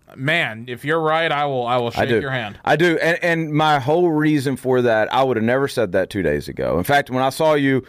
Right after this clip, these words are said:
Speaker 2: Sunday, I'm like, "That game didn't matter 'cause we weren't gonna beat Alabama anyway." My whole reason for that right now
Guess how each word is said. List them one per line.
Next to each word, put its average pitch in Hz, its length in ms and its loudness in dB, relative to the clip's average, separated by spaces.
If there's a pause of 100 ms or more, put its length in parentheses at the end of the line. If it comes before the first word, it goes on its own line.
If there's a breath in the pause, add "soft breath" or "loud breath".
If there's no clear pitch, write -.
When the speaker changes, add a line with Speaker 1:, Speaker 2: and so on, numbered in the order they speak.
(420 loud breath)
Speaker 2:
Sunday, 143 300 -2
I'm 123 80 -2
like, 151 120 -2
"That 143 120 -2
game 113 160 -2
didn't 95 120 0
matter 110 200 0
'cause 117 120 -8
we 120 40 -2
weren't 139 180 0
gonna 127 60 -2
beat 117 140 2
Alabama 104 340 0
anyway." 73 220 -2
My 113 180 2
whole 185 220 2
reason 185 400 0
for 120 260 0
that 92 180 2
right 90 240 0
now 80 420 -2